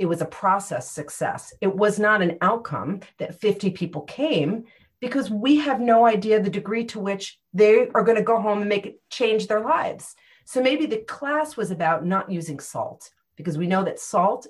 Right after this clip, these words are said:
is really bad for high blood pressure. Well, the fact is that a lot goes into decision making.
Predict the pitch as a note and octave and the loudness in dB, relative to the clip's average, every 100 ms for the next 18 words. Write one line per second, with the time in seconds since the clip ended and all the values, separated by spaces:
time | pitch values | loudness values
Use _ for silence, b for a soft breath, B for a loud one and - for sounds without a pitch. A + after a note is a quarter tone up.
0 | - D#3 D#3 D3+ D3+ D#3 C#3+ - D3+ E3 | -4 -2 -2 -2 -2 -2 -2 -4 -8 -8
1 | B2 C3+ B2+ - - - - _ _ - | -4 -6 -4 -8 -10 -12 -14 _ _ -20
2 | B B B B A3+ G#3 - A#3 A#3+ - | B B B B 2 2 2 2 2 0
3 | C#4+ G#3+ F3+ - F#3 F#3 - F#3 F#3 G#3 | 0 2 0 -2 -2 -2 0 0 4 6
4 | A#3 C4+ A#3+ G#3+ F3+ C4+ G3 F#3 E3+ F3+ | 6 4 2 2 2 0 0 -2 -4 -4
5 | - C4 - D#3+ C3 - F#2 - | -2 0 0 0 -2 -4 -10 -10